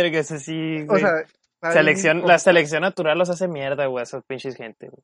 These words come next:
Speaker 2: Sí, sí, sí.
Speaker 1: Los hace cagada, güey.
Speaker 2: Y es como que, ah, güey, también es como que ya hay mucho avance médico y todo, y no sé por qué piensas o crees, güey, que, que, que es real, güey.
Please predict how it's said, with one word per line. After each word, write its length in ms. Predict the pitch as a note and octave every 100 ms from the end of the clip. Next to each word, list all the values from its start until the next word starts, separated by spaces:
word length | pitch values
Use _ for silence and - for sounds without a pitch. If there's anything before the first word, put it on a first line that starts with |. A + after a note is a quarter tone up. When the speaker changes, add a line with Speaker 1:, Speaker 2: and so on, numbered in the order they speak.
| -
Speaker 2:
Sí, 320 | D#3 F3 F3+
sí, 200 | D#3 D#3
sí. 220 | D3 D3
Speaker 1:
Los 160 | C3 B2
hace 200 | C3 C#3+
cagada, 500 | - B2+ A#2 A#2+ A#2
güey. 220 | A2+ A2+ A#2 _ _ _ _ _ _ _ _
Speaker 2:
Y 100 | D#3
es 80 | D3
como 200 | F#3 F#3
que, 200 | F3 D3
ah, 340 | D3 D#3 F3
güey, 220 | E3+ D3+ D3
también 360 | D3 C3+ C#3
es 60 | C#3
como 200 | D#3+ D3
que 160 | - B2+
ya 60 |
hay 100 | C#3
mucho 260 | D#3+ F3+ G#3
avance 680 | F#3 E3 D3+ C#3+ D3 D3
médico 680 | F3+ F3 G3+ G#3 G#3 G3+ F#3
y 100 | E3 D3
todo, 200 | F3+ F3+
y 100 | D#3
no 200 | C#3+ C#3+
sé 100 | D#3
por 200 | D3+ E3
qué 120 | E3+
piensas 640 | - - E3+ F3 F3+ D#3 _ _ _ _ _
o 240 | D3 C#3+
crees, 320 | D#3 D#3 E3
güey, 220 | D#3 C#3+ C3+
que, 340 | B2 A#2+ B2 -
que, 440 | C3+ B2 A#2 A#2+ A#2 - - - _ _ _ _ _
que 140 | - D3+
es 80 | D3+
real, 440 | E3+ E3 E3 D#3
güey. 260 | B2+ A#2+